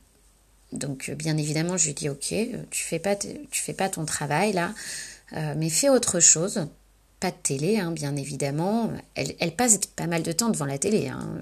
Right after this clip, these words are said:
Faut pas croire, on n'est pas la famille, euh, modèle. Voilà, euh, ça leur arrive de regarder les écrans.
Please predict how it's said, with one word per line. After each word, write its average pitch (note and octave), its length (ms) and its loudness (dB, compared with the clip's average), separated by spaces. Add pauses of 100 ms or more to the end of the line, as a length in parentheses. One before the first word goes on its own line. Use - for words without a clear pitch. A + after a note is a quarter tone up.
Faut - 160 -14
pas D3+ 180 -4
croire, F#3+ 300 -2
on E3 40 -4
n'est D#3 140 -2
pas D#3+ 140 -4
la D3+ 100 -4
famille, F3+ 420 -6
euh, D#3+ 60 0
modèle. D#3 560 0 (640)
Voilà, E3+ 180 2
euh, - 340 -4
ça - 220 4
leur D3+ 140 0
arrive E3 320 2
de G3 80 6
regarder D#3 320 2
les D3+ 240 0
écrans. C#3+ 420 -4